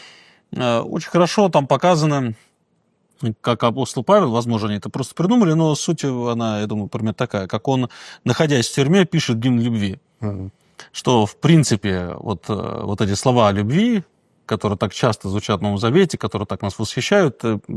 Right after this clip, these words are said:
Speaker 1: чаще всего писались людьми, находясь, на, которые находились в тяжелейших просто условиях, да. Это меня, конечно, очень поражало. Я этот фильм смотрел, м, несколько раз, э, рыдал регулярно, именно,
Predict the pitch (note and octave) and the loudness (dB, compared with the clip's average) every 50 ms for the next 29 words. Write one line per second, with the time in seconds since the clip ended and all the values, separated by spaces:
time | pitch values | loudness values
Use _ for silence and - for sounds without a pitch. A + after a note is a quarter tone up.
0 | A#2 _ - F3+ D#3+ - - C3 G#2+ - A#2 - C#3 C3 A#2+ A2+ - - B2 C#3 | -8 _ -2 -2 0 0 -2 -4 -2 -2 -2 0 2 2 2 0 -2 -4 0 2
1 | F#3 G3+ E3 A#2 A2+ - - A#2+ C#3+ D3+ C3 A2 G#2+ G2+ G#2+ G#2+ - A#2+ A#2 C3+ | 2 4 4 2 0 0 -2 -2 0 0 0 0 -2 -4 -6 -4 -4 -2 0 0
2 | A#2 A#2+ A#2+ - C#3+ D#3 E3 C3 A2+ - D#2+ - - - _ - C#3+ B2+ C3+ C3 | 0 2 2 2 4 4 4 4 2 -4 -8 -10 -12 -14 _ -2 2 2 4 4
3 | B2+ B2 A#2 A2 - G#2+ F#2+ _ - F#2+ F#2 - - G2 G2+ - - G#2 G2+ F#2 | 6 4 4 2 0 -4 -8 _ -8 -10 -10 -10 -10 -12 -12 -10 -8 -10 -10 -10
4 | F2 E2+ G2 G2+ G#2+ A2+ C#3 D#3+ - - - - - - - - - _ A#2+ B2 | -10 -12 -12 -10 -8 -8 -8 -8 -12 -16 -20 -20 -20 -20 -20 -20 -6 _ -2 0
5 | G#2 A#2 A#2+ A#2 F#2+ A#2 G#2+ - B2+ B2 A2+ - A2+ G#2+ G#2 F#2+ A#2+ A#2 A#2+ A#2+ | 2 2 0 2 0 0 0 0 0 0 0 0 -4 -4 -2 -2 -2 -2 2 4
6 | D#3 F#3+ F#3 D#3+ B2 A#2 A2+ A2 G#2+ G#2+ G#2 G2 - - - A#2+ G#2+ F#2+ - - | 6 4 6 4 4 2 2 0 0 -2 -4 -6 -8 -8 -6 -6 -6 -6 -4 -6
7 | G#2+ G2 G#2+ G2+ F#2+ F#2 F#2+ F#2+ F#2+ F#2+ G2 G2 G2 G2 G2 F#2+ - - - C3 | -4 -4 -4 -6 -6 -8 -10 -12 -10 -10 -10 -10 -8 -8 -8 -8 -10 -6 -4 0
8 | D3+ F3 E3+ - - - A2+ G#2 G2+ G2+ G2 G2+ G#2 A2+ - C#3 B2 A#2 A2 G2+ | 2 2 2 0 -2 -4 -2 -2 -2 -4 -4 -4 -2 0 0 2 2 2 0 0
9 | F#2+ G2 G2 G#2 A2+ A#2 A2+ C3+ C#3 F3+ G3+ G3 F3+ F3+ E3 - - - - - | -2 -4 -8 -6 -6 -4 -2 0 2 2 4 4 2 0 0 -2 -6 -20 -20 -20
10 | - - _ _ D#3+ E3+ F#3 F3+ E3 D#3+ D#3+ D#3 D3+ D3 C#3+ C#3 C#3 C3 | -20 -20 _ _ 2 4 6 6 6 6 6 6 6 4 4 2 0 -2